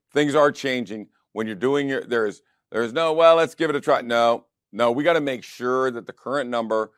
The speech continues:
is still the current number. So this is kind of a, uh, this will show you a summary of all of the, where we are in each market. McLean,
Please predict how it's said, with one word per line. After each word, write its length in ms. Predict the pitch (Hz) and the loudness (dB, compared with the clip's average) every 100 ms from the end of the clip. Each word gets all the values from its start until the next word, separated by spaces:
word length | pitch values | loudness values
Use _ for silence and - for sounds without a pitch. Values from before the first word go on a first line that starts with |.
| _ - | _ -18
is 120 | 101 | -16
still 260 | - 104 95 | -6 -4 -4
the 80 | |
current 340 | 95 92 87 87 | -6 -12 -14 -16
number. 300 | 85 78 - _ _ _ _ _ _ | -18 -20 -20 _ _ _ _ _ _
So 180 | 156 | 2
this 260 | 180 220 - | 4 2 -2
is 120 | 170 | -10
kind 300 | - 156 151 | -4 0 2
of 60 | 127 | 4
a, 180 | 113 85 _ _ _ | 2 0 _ _ _
uh, 280 | 110 110 104 95 _ _ _ _ | 0 0 0 -4 _ _ _ _
this 260 | 139 185 - | 0 0 0
will 120 | 143 | -6
show 280 | - 143 135 | -2 2 2
you 200 | 123 110 | 2 -2
a 60 | |
summary 640 | 101 - 139 135 113 101 95 _ _ _ - | -6 -2 0 0 -2 -6 -10 _ _ _ -2
of 220 | 113 95 - | -2 -2 -2
all 380 | 120 131 147 | 4 6 6
of 120 | 139 110 | 4 0
the, 340 | 110 98 85 _ _ _ _ | 0 0 -4 _ _ _ _
where 300 | 107 135 147 | 0 4 4
we 140 | 131 120 | 4 2
are 220 | 120 117 | 2 0
in 100 | 107 | -4
each 260 | 110 - | -16 -16
market. 440 | 95 101 95 - - | -8 -6 -6 -10 -12
McLean, 640 | 104 - 117 127 127 123 | -12 -6 -4 -4 -4 -8